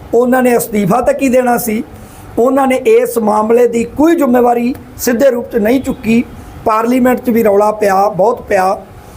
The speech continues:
ਪਰ ਫਿਰ ਵੀ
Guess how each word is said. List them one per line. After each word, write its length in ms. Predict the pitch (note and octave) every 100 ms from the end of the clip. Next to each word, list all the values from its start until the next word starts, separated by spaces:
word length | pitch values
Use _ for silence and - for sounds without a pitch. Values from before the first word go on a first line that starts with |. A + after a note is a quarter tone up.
| - - - - - - - -
ਪਰ 360 | A3+ F#3+ - - - - - - -
ਫਿਰ 260 | - C4 C#4
ਵੀ 320 | B3 A#3+